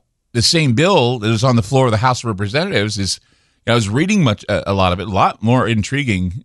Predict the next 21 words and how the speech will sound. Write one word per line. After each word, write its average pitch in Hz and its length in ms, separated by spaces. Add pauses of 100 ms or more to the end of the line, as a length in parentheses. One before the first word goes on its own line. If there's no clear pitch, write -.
uh, 92 340 (560)
regarding 107 380
Space 104 300
Force 101 540 (800)
and 104 560 (500)
the 101 380
classified 113 580
sensor 185 380
data 85 520
with - 400 (140)
a 107 60
lot 104 180
of 92 100 (140)
classified 107 460
sensor 104 320
sim-, 151 280 (200)
uh, 92 160
systems 101 460
in 85 100
Earth's 76 180
orbit. 131 360